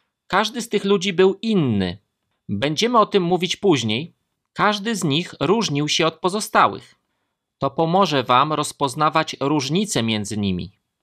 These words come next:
Czy to ma dla was sens? Poza tym Daniel jest jednym z moich bohaterów.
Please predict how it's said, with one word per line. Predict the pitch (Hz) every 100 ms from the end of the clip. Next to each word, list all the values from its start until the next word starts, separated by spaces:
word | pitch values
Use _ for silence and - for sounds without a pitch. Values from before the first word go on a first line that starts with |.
| _ _ -
Czy | 123
to | 135
ma | 185 208
dla | 196
was | 196 -
sens? | - 101 85 - _ _ _ _ _ -
Poza | 131 190 220
tym | 135 120
Daniel | 117 190 143 117 127
jest | 123 147 -
jednym | 127 147 196 185
z | 160
moich | 180 165
bohaterów. | 156 190 185 208 104 87